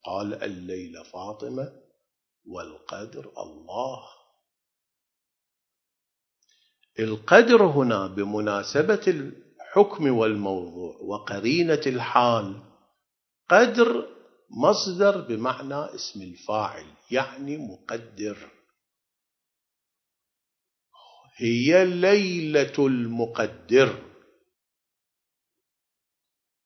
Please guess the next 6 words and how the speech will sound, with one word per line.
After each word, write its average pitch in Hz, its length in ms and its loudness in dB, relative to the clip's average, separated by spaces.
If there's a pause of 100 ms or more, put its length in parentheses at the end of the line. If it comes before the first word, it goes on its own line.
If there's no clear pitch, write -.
(1160)
المقدر 131 840 2
هو 120 280 2
الله، 120 760 2 (680)
وفاطمة 151 920 2
هي 117 200 0
المقدرة 98 1000 -8